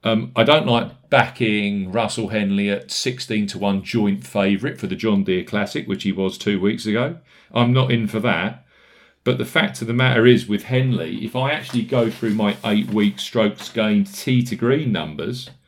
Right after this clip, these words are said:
I've got Scheffler at one, I've got McIlroy at two,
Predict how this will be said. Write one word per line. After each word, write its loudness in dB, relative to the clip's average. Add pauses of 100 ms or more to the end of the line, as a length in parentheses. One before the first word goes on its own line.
(520)
I've -4
got 2
Scheffler 2
at -2
one, 2 (520)
I've 2
got 0
McIlroy 4
at -6
two, 0